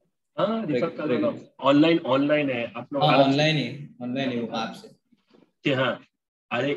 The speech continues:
Speaker 1: एक हफ्ते में आपको सब आ जाए, आपके
Speaker 2: ओके,
Speaker 1: टेंथ
Speaker 2: सर।
Speaker 1: है,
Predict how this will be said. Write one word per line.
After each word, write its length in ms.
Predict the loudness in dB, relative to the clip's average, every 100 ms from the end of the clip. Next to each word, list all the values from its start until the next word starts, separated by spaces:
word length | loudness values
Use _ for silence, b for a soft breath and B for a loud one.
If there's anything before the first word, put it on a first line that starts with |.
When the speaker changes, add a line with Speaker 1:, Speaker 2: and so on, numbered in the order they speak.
| -2
Speaker 1:
एक 220 | -2 0
हफ्ते 260 | -2 -2 0
में 100 | 0
आपको 160 | -2
सब 220 | -2 0
आ 80 | -2
जाए, 180 | -8 -16 _ _ _ _ _ _ _ _ _ _ -20
आपके 200 | -16 -10
Speaker 2:
ओके, 60 |
Speaker 1:
टेंथ 220 | -4 -2 -2
Speaker 2:
सर। 160 | -4 -10
Speaker 1:
है, 160 | -10